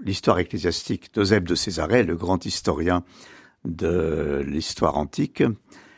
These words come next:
Eusèbe écrit un témoignage qui remonte à un certain Papias, un père de l'Église du second siècle de notre ère. Matthieu réunit en langue hébraïque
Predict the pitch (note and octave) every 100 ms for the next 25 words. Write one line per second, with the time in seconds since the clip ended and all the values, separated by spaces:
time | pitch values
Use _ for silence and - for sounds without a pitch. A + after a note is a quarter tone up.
0 | _ _ - G#2 A2 G#2 F2 D#2+ F#2+ A2+
1 | - - B2 G#2+ - G2+ - G#2 G2 G2+
2 | F#2+ E2+ - - F2 E2+ E2+ F#2 E2+ E2+
3 | E2 D#2+ - - A2+ F2+ - - - _
4 | _ - F#2+ F2 D#2+ F#2+ F2+ F#2+ - F2
5 | G2+ A2+ G2+ E2 E2 D2 - G2+ B2+ E3+
6 | - - _ _ _ - A2+ D#3 - C3+
7 | F#2 - - G2 G#2+ A#2 A#2 A2+ F#2+ -
8 | F2+ F2 F2 - - A#2+ G#2 F2 F2+ B2
9 | - -